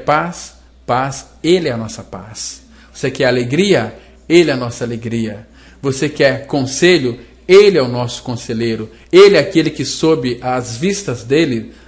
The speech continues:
nos dá conselho. Mas nós temos ido para os conselhos do Senhor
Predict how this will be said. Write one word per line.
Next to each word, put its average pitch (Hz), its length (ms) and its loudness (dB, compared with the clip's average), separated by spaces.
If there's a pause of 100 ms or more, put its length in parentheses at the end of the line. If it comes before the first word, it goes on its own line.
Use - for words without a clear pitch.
nos 151 160 -6
dá 143 140 -2
conselho. 143 640 -12 (800)
Mas 120 200 -2
nós 127 180 -6
temos 127 400 -6
ido 131 240 -4
para 117 420 -6
os 131 140 -12
conselhos 120 460 -8
do 117 100 -12
Senhor 208 540 2